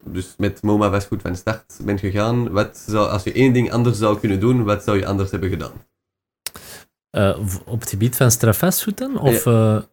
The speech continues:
Speaker 2: eh,
Speaker 1: Bij
Speaker 2: in het
Speaker 1: voor-,
Speaker 2: algemeen?
Speaker 1: ja, voordien inderdaad. Eh, al-, als terug op te starten twee jaar geleden in het vastgoed. Wat had je beter kunnen doen of anders kunnen doen dan wat je vandaag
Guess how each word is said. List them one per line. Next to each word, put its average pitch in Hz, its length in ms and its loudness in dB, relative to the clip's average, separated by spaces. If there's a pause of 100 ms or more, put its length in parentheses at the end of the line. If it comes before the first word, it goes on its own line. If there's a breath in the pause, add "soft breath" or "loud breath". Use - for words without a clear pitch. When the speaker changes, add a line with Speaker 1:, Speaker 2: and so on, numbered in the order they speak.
Speaker 2:
eh, 101 100 -6
Speaker 1:
Bij 104 120 4
Speaker 2:
in 98 60 2
het 98 100 2
Speaker 1:
voor-, 120 100 6
Speaker 2:
algemeen? 98 360 6 (100)
Speaker 1:
ja, 110 220 4
voordien 104 340 2
inderdaad. 107 560 0
Eh, 101 260 -2
al-, 95 200 -2
als - 360 -8 (280)
terug - 400 -2
op 104 200 -4
te 113 80 -4
starten 110 340 -4
twee 104 160 -2
jaar 104 120 2
geleden 101 340 0
in 98 60 0
het 92 120 -2
vastgoed. 127 420 -2 (760 loud breath)
Wat 113 240 0
had 117 240 -2
je 107 480 2 (120)
beter 123 340 4
kunnen 113 220 2
doen 110 220 2
of 98 100 -4
anders 98 340 -2
kunnen 95 220 -2
doen 87 300 -6
dan 92 160 -6
wat 98 160 -8
je 92 80 -4
vandaag 92 260 -6